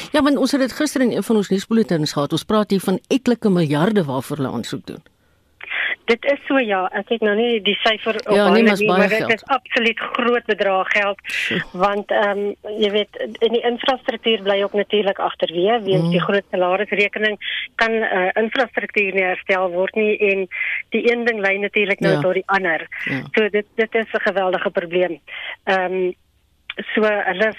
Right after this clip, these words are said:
Speaker 2: voel dat daar, eh, jy weet, ten minste meer, die D A voel dat min-, minstens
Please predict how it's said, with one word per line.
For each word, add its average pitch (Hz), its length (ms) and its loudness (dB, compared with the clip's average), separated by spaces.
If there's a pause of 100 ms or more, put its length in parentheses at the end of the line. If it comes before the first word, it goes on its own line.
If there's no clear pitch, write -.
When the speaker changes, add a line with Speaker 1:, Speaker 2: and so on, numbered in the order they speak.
Speaker 2:
voel 233 220 2
dat 196 160 2
daar, 185 320 2
eh, 165 320 0 (140)
jy 196 140 0
weet, 196 160 0
ten 196 120 0
minste 226 340 0
meer, 202 340 0
die 180 100 -4
D 196 140 2
A 285 160 0
voel 220 180 -2
dat 196 140 0
min-, 202 340 -2
minstens 220 400 -2